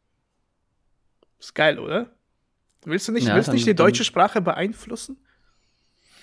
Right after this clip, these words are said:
Speaker 2: Ja, ja doch, das, äh, das hat schon was. Das hat auf jeden Fall was.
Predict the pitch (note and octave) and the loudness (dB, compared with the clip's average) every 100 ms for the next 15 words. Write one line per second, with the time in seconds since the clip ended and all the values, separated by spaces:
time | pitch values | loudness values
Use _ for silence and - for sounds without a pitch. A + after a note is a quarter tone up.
0 | _ _ - A2+ C3 D#3+ F3 - _ _ | _ _ -14 -8 -4 -4 -6 -10 _ _
1 | _ - A#2 - B2+ - A2+ A#2 - B2 | _ -8 -4 -2 -2 -2 -8 -6 -8 -6
2 | B2+ B2+ - _ _ _ _ - C3+ E3 | -4 -4 -8 _ _ _ _ -8 -4 -2
3 | F#3 B2+ G2+ F#2 F2+ - - _ _ _ | 0 0 0 -2 -4 -8 -16 _ _ _
4 | - B2 - - A#2 G#2+ G2 G2 F#2 F#2+ | -12 -8 -4 -4 -2 -4 -4 -4 -4 -4